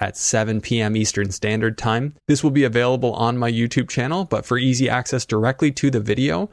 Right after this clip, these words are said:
go to W W W dot andrew hines dot com forward slash D S live. So that's D S for Dylan Suter Live. Uh, so the link is there. You can set a reminder, and it's really important, set a reminder so that you get notified by YouTube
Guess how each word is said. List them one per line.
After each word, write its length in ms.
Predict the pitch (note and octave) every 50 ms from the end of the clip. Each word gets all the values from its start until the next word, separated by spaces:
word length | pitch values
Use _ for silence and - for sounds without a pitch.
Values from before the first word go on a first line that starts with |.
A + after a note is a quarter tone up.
| - - - - - - _ _ _ _ _
go 200 | - A#2 A2+ A#2+
to 280 | - - - A#2 A2
W 300 | G#2+ A2 A2 G#2+ B2 B2
W 240 | - A#2 A2 A2+ A2
W 340 | - A#2+ A#2+ B2 C3 B2+ B2+
dot 300 | - A#2 G#2+ G#2 G#2 - -
andrew 360 | A#2+ A#2 A#2 A#2+ A2+ B2+ B2+ A2
hines 800 | A2+ G#2 G2+ G2+ - - - A2+ A2 A2 A2+ A#2 A#2 A2 - -
dot 340 | - G#2 - A2 G2+ - -
com 320 | - - A#2 A#2+ A#2+ A2+
forward 420 | - - A2+ A#2 A2+ A2+ A2+ G#2+ -
slash 420 | - - G#2 G#2 G#2+ G#2+ - - - - G#2
D 240 | - - A#2+ A#2 A2+ -
S 260 | A2 G#2 G2 - - - - -
live. 400 | G2+ G2 F#2 F#2+ F#2+ F#2+ - -
So 180 | - - A2 G2+
that's 180 | G2 F#2+ - -
D 240 | _ A#2+ A#2 A2
S 200 | G#2 G#2 G#2 -
for 220 | - - F#2+ G2+ G2+
Dylan 320 | - G#2+ G2+ G#2 G2+ G2+
Suter 340 | - - G#2 G2+ G2+ G2 - _ _ _ -
Live. 360 | G#2+ F#2+ F#2 F#2 F2+ F#2+ - _
Uh, 60 | - G#2
so 120 | - A#2
the 100 | G#2+ A2+
link 240 | A#2+ D3 F#3 G3 -
is 100 | E3 D3
there. 200 | D3+ D3+ D3+ D#3+
You 180 | C#3+ C3 B2+ A#2
can 120 | - A#2+
set 280 | A2 - - C3 B2+ -
a 80 | - C3+
reminder, 800 | B2+ A#2+ A2+ A2+ G#2+ G2+ G2+ A2 A2 A2+ C#3 D3+ E3+ G#3 G#3 - _ _ _ _
and 180 | - B2 A#2 A2
it's 100 | - -
really 160 | C3+ C3+ C#3
important, 380 | C3+ B2+ - B2 A2 C#3 B2+ B2
set 220 | - B2+ B2 D3+
a 40 | D#3
reminder 560 | D#3+ D#3+ D3 A#2+ G#2 A2 A2+ A2+ A2+ B2 A#2+
so 180 | A#2 - A#2 G#2
that 140 | G#2 G#2 -
you 100 | G#2+ G2+
get 220 | - A#2 G#2+ A2
notified 480 | B2+ A#2 G#2+ A#2 - - A2 A2+ A2+ A2
by 100 | A2 G#2+ G#2
YouTube 500 | G#2+ G#2+ G#2+ - - - G#2 G#2+ G2+